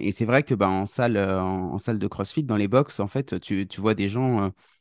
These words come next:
euh, qui sont, euh, très différents, qui ont, qui exercent des métiers très différents, qui ont des modes de vie très différents.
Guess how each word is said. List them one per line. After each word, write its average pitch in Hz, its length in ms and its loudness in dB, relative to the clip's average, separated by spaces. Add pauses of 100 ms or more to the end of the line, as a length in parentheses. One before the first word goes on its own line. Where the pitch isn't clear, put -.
(120)
euh, 92 180 0
qui - 160 -10
sont, 123 360 0
euh, 92 260 0
très 117 220 0
différents, 131 600 0
qui 117 140 -4
ont, 104 160 0
qui - 140 -2
exercent 104 320 -2
des 107 100 2
métiers 101 260 0
très 98 220 -4
différents, 123 500 -2
qui 139 100 -4
ont 107 60 -2
des 92 100 -2
modes 107 200 2
de 117 80 2
vie 117 180 -2
très - 160 -4
différents. 110 460 -4